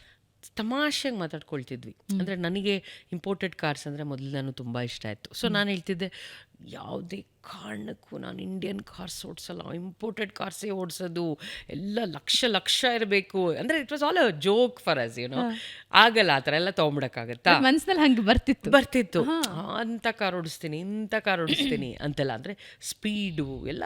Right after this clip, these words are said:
Speaker 1: ಪವರು, ಎಲ್ಲ ಇಷ್ಟ ಆಗದ್ ನಂಗೆ. ಹಂಗೆ ಯಶು ಅಷ್ಟೇ.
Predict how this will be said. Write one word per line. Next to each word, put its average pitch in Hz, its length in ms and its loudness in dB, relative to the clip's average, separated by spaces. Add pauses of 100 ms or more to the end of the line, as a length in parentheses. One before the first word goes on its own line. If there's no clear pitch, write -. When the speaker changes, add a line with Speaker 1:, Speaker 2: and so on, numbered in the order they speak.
(100)
Speaker 1:
ಪವರು, 175 600 0
ಎಲ್ಲ 202 180 -2
ಇಷ್ಟ 196 260 -4
ಆಗದ್ 139 240 0
ನಂಗೆ. 107 220 -10 (540)
ಹಂಗೆ 294 760 0
ಯಶು 190 480 2
ಅಷ್ಟೇ. - 340 -6